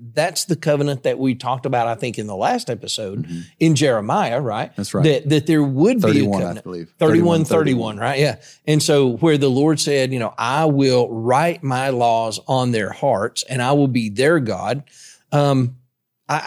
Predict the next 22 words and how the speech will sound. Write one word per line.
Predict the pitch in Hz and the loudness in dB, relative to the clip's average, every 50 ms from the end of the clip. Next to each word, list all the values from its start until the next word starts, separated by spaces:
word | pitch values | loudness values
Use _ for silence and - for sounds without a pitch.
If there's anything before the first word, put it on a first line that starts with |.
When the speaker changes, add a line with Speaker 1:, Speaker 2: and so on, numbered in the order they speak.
| 139 151 | -2 -2
Speaker 1:
I | |
think | 151 - 185 170 156 131 - - _ - | 0 2 2 2 2 0 -2 -8 _ -20
this | 120 117 120 120 110 113 131 160 180 185 180 - | -20 -20 -18 -12 -6 -2 0 2 2 2 0 -2
is | - 160 156 151 147 127 120 | -2 0 2 2 2 2 0
that | 127 117 104 - - | 0 0 0 -2 -6
place | - - 190 262 285 - - - - - | -8 -6 -4 -4 -4 -6 -8 -10 -10 -6
that | - 135 139 | -6 -4 -2
we | 135 147 135 | 0 -2 0
see | - - 175 214 190 | 0 0 -2 -2 -2
that. | 120 90 - - 117 117 | -4 -6 -8 -8 -4 -2
This | 139 175 175 - | 0 0 0 0
is | 185 180 190 | -4 -4 -4
the | 180 | -6
place | - - 139 131 123 117 - - - - _ _ - | -6 -2 -2 -2 -2 -2 -4 -8 -14 -20 _ _ -2
where | 160 156 | -2 0
it | 139 147 | 2 0
becomes | 143 127 - 165 151 143 139 135 123 - - _ _ - | 0 0 0 -2 -2 0 -2 -2 -4 -6 -8 _ _ -6
an | 143 127 113 - - | -6 -6 -6 -6 -6
actual | 143 156 151 151 - - 160 135 - - | -6 -4 -4 -4 -2 -2 -2 -2 -2 0
opportunity | 131 135 127 - - - - - 170 190 214 202 143 113 101 | 0 0 0 -2 -6 -10 -8 -4 0 0 2 2 0 -2 -4
for | - - 107 101 98 | -6 -8 -8 -8 -8
us | 98 104 107 - - | -8 -8 -8 -8 -8